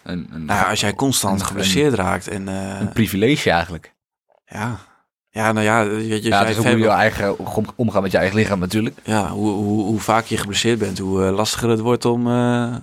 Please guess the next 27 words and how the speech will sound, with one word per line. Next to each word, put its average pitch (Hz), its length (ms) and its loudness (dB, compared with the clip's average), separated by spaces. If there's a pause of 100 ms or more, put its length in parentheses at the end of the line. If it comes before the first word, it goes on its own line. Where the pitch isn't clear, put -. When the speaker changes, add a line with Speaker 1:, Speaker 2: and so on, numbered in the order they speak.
(120)
Speaker 2:
door 117 240 2
te - 80 -4
stoten 117 440 2
in 113 140 4
rankings. - 580 -2 (800)
Speaker 1:
Ja, 87 420 0
ja, 78 180 -6
ja, - 320 -18
zeker. - 160 -12
Speaker 2:
Dus - 80 -4
dat 104 180 2
is, 101 280 0
dat 98 160 0
is, - 240 0
dat 107 140 0
is 95 60 -4
wel 101 100 2
goed 139 220 -2
voor 104 220 -4
hem 98 100 -8
dan. 95 100 -6 (240)
Dat - 60 -20
is - 60 -14
een 104 100 -2
mooi 104 160 2
pluspunt. - 500 -4 (140)
Speaker 1:
Ja. 117 200 -4